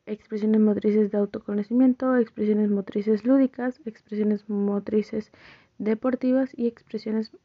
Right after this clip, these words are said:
mm, motrices recreativas. Ahora pasamos con el otro tema, que es el esquema corporal y lateralidad. Y bueno, el esquema corporal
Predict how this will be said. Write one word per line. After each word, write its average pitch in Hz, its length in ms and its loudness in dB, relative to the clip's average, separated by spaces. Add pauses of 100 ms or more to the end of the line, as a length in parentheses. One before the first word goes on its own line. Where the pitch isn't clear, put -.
(100)
mm, 208 580 0
motrices 214 600 -4 (180)
recreativas. 226 1400 -6 (920)
Ahora 208 180 -6
pasamos 214 400 -4
con 220 180 -4
el 220 80 -2
otro 220 220 -8
tema, 277 400 0 (500)
que 208 580 -2
es 233 120 -6 (720)
el 208 300 -6
esquema 214 640 -4
corporal 247 480 -10 (540)
y 269 180 0
lateralidad. 254 720 -2 (460)
Y 220 80 -6
bueno, 196 220 -4 (120)
el 214 100 -6
esquema 208 500 -2
corporal 254 500 -4